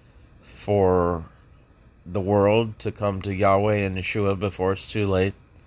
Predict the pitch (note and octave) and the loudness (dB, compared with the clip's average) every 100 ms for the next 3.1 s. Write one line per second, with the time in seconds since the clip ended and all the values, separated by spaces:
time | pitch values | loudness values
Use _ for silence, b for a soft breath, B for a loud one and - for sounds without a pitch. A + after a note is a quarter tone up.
0 | b b b b b b b b - - | b b b b b b b b -20 -12
1 | G2+ G2 G2 F#2 G#2 G2 - G#2+ G2+ G#2 | -6 -2 0 0 0 -2 0 0 2 0
2 | G#2 G#2 - - - - A2+ G#2+ G2+ F#2+ | -2 -6 -10 -20 -18 -4 2 4 4 2